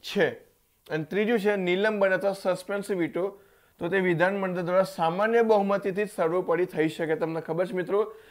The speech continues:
કે રાષ્ટ્રપતિએ નિલંબનકારી વીટો, સસ્પેન્સ વીટો વાપર્યો હોય, મતલબ પુનર્વિચારણા માટે એને વાપર્યો હોય,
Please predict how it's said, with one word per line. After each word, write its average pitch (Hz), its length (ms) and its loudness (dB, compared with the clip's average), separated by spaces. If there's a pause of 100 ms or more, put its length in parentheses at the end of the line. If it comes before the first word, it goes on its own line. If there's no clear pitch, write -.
(140)
કે 170 120 4
રાષ્ટ્રપતિએ 180 680 2
નિલંબનકારી 165 760 0
વીટો, 151 300 -2
સસ્પેન્સ 151 540 -4
વીટો 156 280 -2
વાપર્યો 151 360 4
હોય, 175 220 2 (380)
મતલબ 151 240 -2
પુનર્વિચારણા 156 800 0
માટે 151 240 0
એને 139 360 -2
વાપર્યો 165 400 0
હોય, 160 180 4